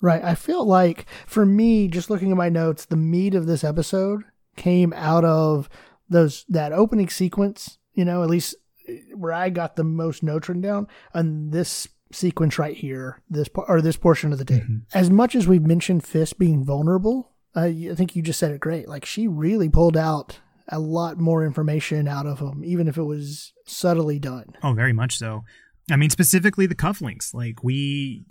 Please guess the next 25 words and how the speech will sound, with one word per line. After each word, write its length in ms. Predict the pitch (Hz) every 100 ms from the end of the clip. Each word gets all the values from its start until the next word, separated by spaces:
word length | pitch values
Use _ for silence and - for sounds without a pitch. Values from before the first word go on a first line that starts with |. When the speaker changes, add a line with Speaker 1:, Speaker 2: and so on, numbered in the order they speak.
| -
Speaker 2:
picked 240 | 180 -
up 160 | 165 156
on 160 | 156
it 160 | 170 151
in 140 | 139
the 60 | 131
previous 400 | - 139 135 127
episodes, 480 | 131 143 165 175 139
and, 120 | 139
I 20 |
mean, 140 | 135
she 260 | 123 160 165 - _
flat 280 | - 143 156
out 160 | 151
asks 360 | 135 156 - -
him 140 | 123
about 300 | 113 120 131
the 80 | 120
cufflinks. 600 | - 139 - 110 107 - 113
I 80 |
think 160 | 117 123
she 80 | 123
says 220 | 117 123
something 220 | 147 127
like, 220 | 120 117